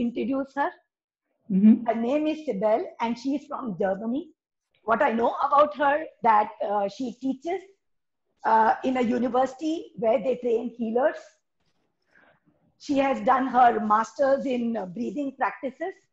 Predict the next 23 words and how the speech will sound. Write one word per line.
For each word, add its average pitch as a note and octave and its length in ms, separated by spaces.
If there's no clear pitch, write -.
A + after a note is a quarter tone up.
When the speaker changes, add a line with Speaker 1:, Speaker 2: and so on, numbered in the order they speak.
Speaker 2:
Mm-hmm. G3+ 460
Speaker 1:
And, B3+ 360
uh, A3 320
she C#4+ 200
knows C#4 300
a A#3+ 60
lot A#3+ 220
of A3+ 160
Vedic A3 380
sciences, C4+ 680
Ayurveda, C4 720
and C4 200
she D#4+ 240
is E4+ 60
our A#3+ 240
therapist D4+ 460
of A3 140
R G#3+ 160
R A3 120
S B3 200
T D#4 280
in C4+ 240
Berlin. G3 400